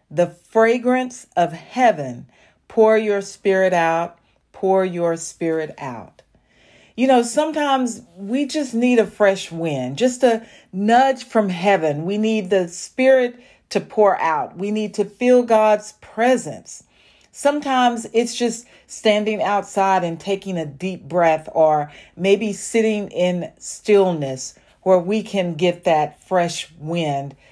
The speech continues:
from the Holy Spirit. I don't know about you, but sometimes I do ask the question, "God, are you still there?" And trust me, he is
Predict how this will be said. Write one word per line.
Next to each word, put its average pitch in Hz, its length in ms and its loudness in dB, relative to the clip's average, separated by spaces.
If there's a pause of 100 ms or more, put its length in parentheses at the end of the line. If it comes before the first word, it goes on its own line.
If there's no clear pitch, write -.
(180)
from 175 200 0
the 165 80 -4
Holy 156 260 -4
Spirit. 143 560 -6 (640)
I 233 80 4
don't 285 160 0
know 269 120 4
about 214 300 2
you, 208 120 -4
but 196 180 0
sometimes 240 600 -4 (100)
I 240 160 -4
do 233 320 -2
ask 208 380 2
the 202 60 -6
question, 185 540 -2
"God, 196 380 2
are 196 160 -2
you 220 180 -4
still 254 460 -2
there?" 226 640 0 (840)
And 214 200 2
trust 240 420 0
me, 165 160 -6
he 254 400 -2
is 185 240 2